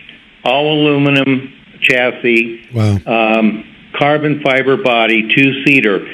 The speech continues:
Speaker 1: However, it's driven by a four-cylinder, our own four-cylinder engine with a single turbo that puts out four hundred and fifty horsepower.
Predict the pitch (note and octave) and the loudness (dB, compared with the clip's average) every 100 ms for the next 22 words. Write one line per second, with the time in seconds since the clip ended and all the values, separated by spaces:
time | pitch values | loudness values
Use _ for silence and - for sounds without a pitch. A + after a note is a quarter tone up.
0 | - - B2+ D3 F#3+ G3 C3+ B2+ A#2 B2 | -18 -10 -4 -2 0 0 0 0 0 -2
1 | A2 - A#2+ D3+ E3 E3 D#3 C#3 B2 B2+ | -2 -8 -2 0 0 -2 -2 -4 -2 0
2 | B2 C3 A#2 A#2 - E3+ G3+ - B2 G#2 | 0 0 0 0 0 0 0 -2 -2 -2
3 | G#2 A2+ A#2 A2 A#2 C3 D3 D3+ D3+ D3+ | 0 0 0 0 0 0 0 -2 -2 -2
4 | D3+ D#3+ C#3 C3+ A#2+ C3 C3+ D3 A#2+ G#2 | -2 -2 -2 0 0 0 0 0 0 0
5 | A2 G#2+ - - C3 B2+ - A#2+ - C3+ | -2 -8 -12 -6 -2 -2 0 -2 -2 -4
6 | A#2+ A#2 - E3 A#2+ F#2+ - - _ _ | -4 -4 -2 -2 -2 -6 -8 -18 _ _
7 | B2+ A#2+ D#3 D#3 D#3 C3 B2 - C#3+ E3 | -6 -4 -4 -2 0 0 -2 -4 -2 0
8 | D3 C#3+ C3 B2 A#2 A#2 B2+ - B2 A2 | 0 0 0 0 -2 0 -4 -2 -4 0
9 | C#3 C#3 - G#2+ F2+ F2+ | -2 -2 -2 -4 -4 -8